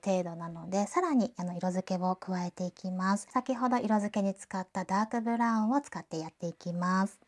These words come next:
次、色付けを直接塗っていくんですけど、ハケに取る量はかなり少なめで大丈夫です。本当にちょっとだけ、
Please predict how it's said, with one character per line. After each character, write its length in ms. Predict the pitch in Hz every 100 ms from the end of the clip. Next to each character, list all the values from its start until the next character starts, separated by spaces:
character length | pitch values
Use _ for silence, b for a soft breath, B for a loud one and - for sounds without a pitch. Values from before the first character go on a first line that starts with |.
| _ _ _ _
次、 320 | - 214 247 254
色 220 | 202 214
付 180 | 233 247
け 80 | 254
を 40 |
直 280 | 226 202 -
接 300 | 247 285 277
塗 120 | 269
っ 40 | 262
て 140 | 269
い 20 |
く 180 | 262 190
ん 60 | 175
で 100 | 175
す 140 | -
け 120 | -
ど、 300 | 170 202 190 -
ハ 120 | 226
ケ 180 | 320 427
に 140 | 302
取 240 | 240 202
る 40 | 180
量 200 | 185 175
は 80 | 170
か 160 | -
な 160 | 311 285
り 160 | 214 - -
少 60 | 208
な 160 | 214 208
め 180 | 208
で 140 | 214 247
大 280 | 226 196 190
丈 180 | 196
夫 180 | 180 180
で 220 | 175 175
す。 120 | 180 -
本 160 | 262 262
当 140 | 269
に 160 | 262 247
ち 100 | 240
ょ 40 |
っ 60 | 233
と 120 | 233
だ 140 | 226 233
け、 320 | - 226 214